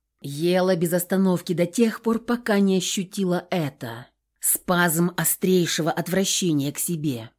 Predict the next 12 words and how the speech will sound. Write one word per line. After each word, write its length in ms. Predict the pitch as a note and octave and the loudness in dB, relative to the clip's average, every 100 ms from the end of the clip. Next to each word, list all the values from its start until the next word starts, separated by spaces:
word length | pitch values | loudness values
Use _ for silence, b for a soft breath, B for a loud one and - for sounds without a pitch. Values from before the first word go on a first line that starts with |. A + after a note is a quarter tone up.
| _ - | _ -2
Вот 340 | D#3 G#3+ G#3+ | 2 2 2
такой 420 | A3 G#3+ A3 F3+ | -2 0 2 2
безвольной, 880 | D3+ G3+ E3+ E3+ F#3+ G3 E3+ E3+ E3 | 2 2 2 2 2 4 2 2 2
недостаточно 680 | F3 F#3 F#3 A#3+ G3+ G#3 | 2 0 -2 -2 -2 -2
хорошей, 800 | F#3+ F3+ F3 F#3 E3+ E3+ D#3 D3+ - | 0 0 0 0 -2 -2 -2 -4 -6
чтобы 360 | - C#4+ G#3+ | 2 6 8
любить 460 | A3+ F#3 A3+ A#3+ - | 8 8 6 6 4
и 80 | G3+ | 2
желать 420 | F3+ A3 G#3+ G#3+ | 4 4 4 2
меня, 260 | G3 G3 F3+ | 4 4 2
какая 320 | F#3+ G#3 G#3 | 0 2 4
есть, 600 | G3 E3+ B2 - - - | 4 0 -2 -6 -12 -20